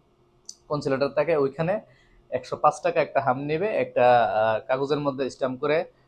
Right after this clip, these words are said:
আপনি এক থেকে দেড় মাস বা সর্বোচ্চ দুই মাসের ভিতরে আপনি চলে যাবেন বাংলাদেশ। তো আর এই দুইটা বিষয়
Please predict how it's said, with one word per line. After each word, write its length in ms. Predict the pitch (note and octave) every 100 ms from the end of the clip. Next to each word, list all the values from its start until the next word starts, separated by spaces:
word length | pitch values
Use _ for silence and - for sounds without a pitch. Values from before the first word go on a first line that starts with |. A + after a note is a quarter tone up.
| -
আপনি 260 | B2 C#3
এক 140 | C#3 C#3+
থেকে 160 | C3+ B2+
দেড় 200 | B2 C3+
মাস 240 | A#2 A#2
বা 180 | A#2+ A2+
সর্বোচ্চ 640 | - D3 F3 G3 G3+ -
দুই 220 | F3+ C#3 E3
মাসের 320 | E3+ E3 C3
ভিতরে 340 | C3 D3+ D#3
আপনি 280 | D3 D3+ E3+ - _ _ _
চলে 180 | D3 C#3+
যাবেন 240 | C3+ A#2+ G#2
বাংলাদেশ। 540 | A2 A2 F#2+ - - _ _ _ -
তো 260 | A#2 G#2+ - _ _ _ _ _ -
আর 320 | A#2+ A2 G#2 -
এই 160 | D#3+ F3
দুইটা 340 | C#3 E3+ F3
বিষয় 440 | D3 D#3+ E3 D3+